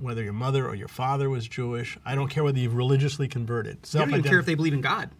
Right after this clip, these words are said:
Speaker 1: I don't care if they believe in God. See, one thing that's, by the way, very paradoxical
Speaker 2: Yeah.
Speaker 1: is, <clears throat> I, I have a chapter about this. I said, "Well, being Jewish, why shouldn't it require that you're committed to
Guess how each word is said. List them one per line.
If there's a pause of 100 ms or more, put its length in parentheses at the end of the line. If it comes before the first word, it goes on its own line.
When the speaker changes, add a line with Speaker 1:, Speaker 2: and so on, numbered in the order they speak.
(120)
Speaker 1:
I
don't
care
if
they
believe
in
God.
See,
one
thing
that's,
by
the
way,
very
paradoxical (1300)
Speaker 2:
Yeah.
Speaker 1:
is, (380)
<clears throat>
I, (400)
I
have
a
chapter
about
this.
I
said,
"Well,
being
Jewish,
why
shouldn't
it
require
that
you're
committed
to